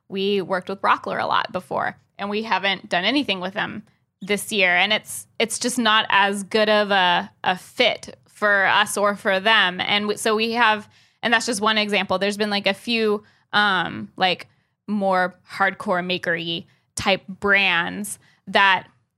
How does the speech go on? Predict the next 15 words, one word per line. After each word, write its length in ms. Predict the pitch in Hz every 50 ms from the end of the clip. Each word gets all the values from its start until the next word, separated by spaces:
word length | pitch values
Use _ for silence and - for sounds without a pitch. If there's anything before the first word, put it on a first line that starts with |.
| _ _
that 160 | 220 208 160
maybe 340 | 202 214 214 214 208 220 220
don't 300 | 190 214 208 208 208 - - _ _
make 300 | - 220 220 220 220 220
sense. 440 | - - 302 285 233 165 - - - -
Um, 320 | - 220 220 208 196 190 202
so 520 | 202 - 240 240 233 233 226 208 - - _ _ _ -
w-, 160 | 220 208 - - -
what 220 | 220 254 240 262
we've 120 | 285 277
done 200 | 240 254 233 220
now 240 | 220 226 226 226 220
is 120 | 226 214 220
a 60 | 214
mixture 640 | 214 220 220 - - - 220 214 208 208 208 208